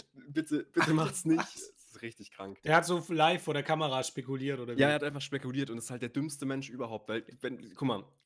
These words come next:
Speaker 1: anderes Beispiel. Wenn du jetzt sagen würdest, "Okay, wir haben festgestellt, dass das Virus stirbt in Spülmittel", würde aber auch kein deutscher Politiker drauf kommen,
Speaker 2: <laughs>
Speaker 1: "Yo, könnte man mal ja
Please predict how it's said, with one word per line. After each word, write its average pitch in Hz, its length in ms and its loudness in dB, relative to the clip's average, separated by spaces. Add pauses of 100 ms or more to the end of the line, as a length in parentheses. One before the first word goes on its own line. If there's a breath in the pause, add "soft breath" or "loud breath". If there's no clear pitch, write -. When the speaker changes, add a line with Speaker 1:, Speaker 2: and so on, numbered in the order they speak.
(200)
Speaker 1:
anderes 123 380 0
Beispiel. 95 320 -8
Wenn 107 160 -2
du 113 60 0
jetzt 110 140 0
sagen 117 260 2
würdest, 107 220 -2
"Okay, 147 300 -2
wir 120 80 -2
haben 110 140 0
festgestellt, 107 640 0
dass 98 140 -6
das - 160 -10
Virus 127 360 0
stirbt 127 380 -2
in 117 80 -4
Spülmittel", 107 640 -2
würde 131 200 2
aber 160 100 2
auch - 80 -2
kein 196 260 -2
deutscher 143 480 -4 (160 loud breath)
Politiker 147 400 4
drauf 117 220 -2
kommen, 127 300 0 (100)
Speaker 2:
<laughs> - 60 -20
Speaker 1:
"Yo, 131 340 2
könnte 156 320 0
man 147 180 2
mal 139 220 2
ja 139 260 -4